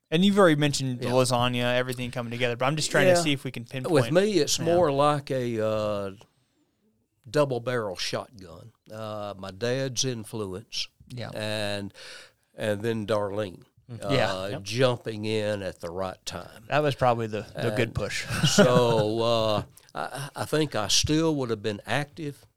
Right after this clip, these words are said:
Speaker 2: I would have been a deacon, maybe an elder. Um, I, I would still be serving as best I can.
Speaker 1: Mm-hmm.
Speaker 2: Uh, I think probably without those two things being the catalyst,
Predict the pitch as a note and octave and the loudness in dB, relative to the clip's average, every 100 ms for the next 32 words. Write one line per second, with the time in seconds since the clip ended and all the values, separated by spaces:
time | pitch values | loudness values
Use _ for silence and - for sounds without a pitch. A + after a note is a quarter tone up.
0 | - A2 A2 G#2+ G2 A2+ A2 E2+ _ F#2+ | -12 -8 -6 -8 -8 -8 -8 -12 _ -6
1 | A#2+ B2 C3 C3 - _ - _ _ _ | -6 -6 -10 -12 -16 _ -20 _ _ _
2 | _ _ _ _ _ - B2 C3+ C3 F#2+ | _ _ _ _ _ -20 0 2 2 0
3 | G2 F#2 G2 F#2+ F2 G#2 _ _ - - | -6 -6 -8 -8 -12 -20 _ _ -20 -20
4 | - - - B2 A#2 A2 G#2 G2+ G2 F#2 | -18 -18 -10 -6 -2 -2 -2 -4 -6 -10
5 | G#2+ A#2 _ _ _ _ _ _ - G2+ | -12 _ _ _ _ _ _ _ -14 -12
6 | - C3+ A#2+ G#2+ E2+ - - D3+ D3+ C#3+ | -8 -6 -6 -8 -2 -2 0 2 2 0
7 | A#2+ C3+ B2+ A2 F#2 - _ _ _ _ | -2 -4 -4 -8 -12 -20 _ _ _ _
8 | _ _ _ _ - - C#3+ C#3 B2 A#2+ | _ _ _ _ -2 2 2 0 -4 -10
9 | F#2+ G#2 A2+ B2 - A#2 G2 - A#2 G2 | -12 -8 -6 -2 -4 -4 -10 -8 -8 -8
10 | E2+ G#2 - A#2+ A#2+ C#3 _ _ A#2+ A2 | -14 -18 -16 -12 -12 -14 _ _ -6 -6
11 | A2+ G#2+ D3 C#3+ D3 _ - D3+ D3+ C3 | -4 -4 0 0 -2 _ -2 0 0 -2
12 | B2+ B2+ A#2 G#2+ - B2 A#2+ _ _ A2+ | -4 -4 -6 -10 -6 -6 -6 _ _ -4
13 | C3 C3+ A#2+ - C3 A#2+ G2+ A#2+ A#2 A#2 | -2 -2 -4 -6 -6 -8 -8 -8 -6 -8
14 | G2+ G#2+ A2 A#2 A2 G#2+ F#2+ F2+ - A2+ | -8 -8 -6 -6 -6 -8 -12 -16 -8 -6
15 | G2+ D#2 F#2+ - - - | -6 -10 -6 -2 -2 -4